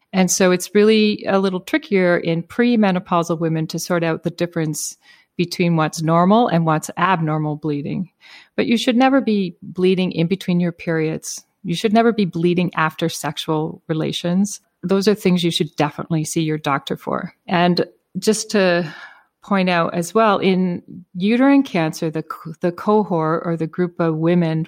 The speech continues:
with the highest increase over the last, um, time interval in the rates of uterine cancer are young women between the ages of twenty-five and forty.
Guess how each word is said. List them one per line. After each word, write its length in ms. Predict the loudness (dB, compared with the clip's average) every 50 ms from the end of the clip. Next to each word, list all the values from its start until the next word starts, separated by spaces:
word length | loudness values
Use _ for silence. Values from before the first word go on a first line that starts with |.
| _ -4
with 180 | -4 -4 -2
the 280 | -2 -2 0 -2 -2 -6 _ _
highest 720 | _ -2 2 2 4 4 2 2 0 -2 -6 -10 -12 -12 -12 -6 -4
increase 720 | -2 -2 -2 -2 -4 -4 -4 -4 -4 -4 -8 -12 -16 -18 _ -20 -20 -20 -20 _ _ -4
over 180 | -2 0 2 2
the 100 | 2 2
last, 520 | 2 2 2 0 -2 -4 -8 -10 -6 -4
um, 420 | -4 -2 -2 -2 -4 -6 -8 -10 -12 -14 _ _ -16 -12
time 540 | -6 0 2 2 2 4 4 2 2 0 0
interval 600 | 0 -2 -2 -2 -4 -6 -4 -4 -2 -2 -2 -4 -2
in 180 | 0 2 2 2
the 120 | 2 0
rates 360 | 0 2 2 2 2 2 0
of 120 | -2 -2 -2
uterine 340 | -2 -2 -2 -2 -2 -2 -4
cancer 560 | -4 -4 -4 -4 -4 -4 -4 -4 -2 -2 -2
are 300 | -2 -2 -2 -2 -2 -4 -6
young 300 | -2 0 2 4 4 4
women 300 | 4 4 4 2 2 0
between 400 | 0 -4 -4 -4 -2 0 0 0
the 120 | 0 0
ages 300 | 0 -2 -4 -6 -8 -8
of 100 | -8 -10
twenty-five 560 | -8 -4 -4 -2 -2 -2 -2 -2 -2 -2 -2 -4
and 160 | -6 -6 -6
forty. 480 | -4 -4 -2 -2 -2 -2 -4 -6 -8